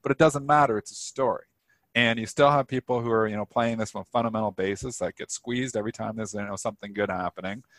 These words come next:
Um, you know, obviously people, you know, back in March thought, "Okay, well, finally it's coming to roost." Thing gets down to forty-eight dollars. Well, you know what? It's back again. So, um, it's a hard stock to just stay short because they keep coming up with new contracts, and they're gonna rally 'em every time, eleven percent,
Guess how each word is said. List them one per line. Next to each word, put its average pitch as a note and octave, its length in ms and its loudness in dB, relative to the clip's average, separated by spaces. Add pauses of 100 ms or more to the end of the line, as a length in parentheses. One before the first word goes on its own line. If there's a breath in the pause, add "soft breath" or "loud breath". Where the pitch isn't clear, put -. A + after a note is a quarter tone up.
(180 soft breath)
Um, G#2+ 220 4
you A2 60 2
know, A2+ 60 8
obviously A#2+ 320 4
people, A2 320 2
you G#2+ 80 2
know, G2+ 80 -2
back G#2 300 2
in G#2 80 -10
March G2+ 300 -2
thought, G2+ 260 4
"Okay, G2 180 -2
well, G2 180 0
finally G#2 260 4
it's - 80 -12
coming G2 180 -4
to G2 60 -4
roost." F#2+ 200 -2
Thing G2 140 -10
gets F#2+ 160 -8
down G2+ 160 -4
to G2 60 -18
forty-eight F#2+ 440 -4
dollars. G2 480 0 (260)
Well, A2+ 120 -2
you C3 40 -2
know D3 80 4
what? F3 140 6
It's - 80 -10
back F#3+ 400 4
again. G3+ 380 -2 (480)
So, B2+ 720 6 (100)
um, B2 320 4
it's C3+ 160 0
a D3 80 8
hard C#3+ 260 4
stock D3 440 4
to D3+ 80 -18
just C#3+ 200 -6
stay C#3+ 220 2
short D#3+ 480 0
because B2+ 480 4
they B2 120 0
keep - 280 -8
coming C3 280 -4
up B2 140 -2
with B2+ 100 -6
new C3 120 -8
contracts, C#3+ 560 -2
and A2 100 -10
they're C3+ 100 0
gonna D3 160 6
rally B2+ 360 4
'em A2 100 -2
every A#2 160 -4
time, B2 300 -4
eleven A2+ 340 4
percent, A#2 380 -2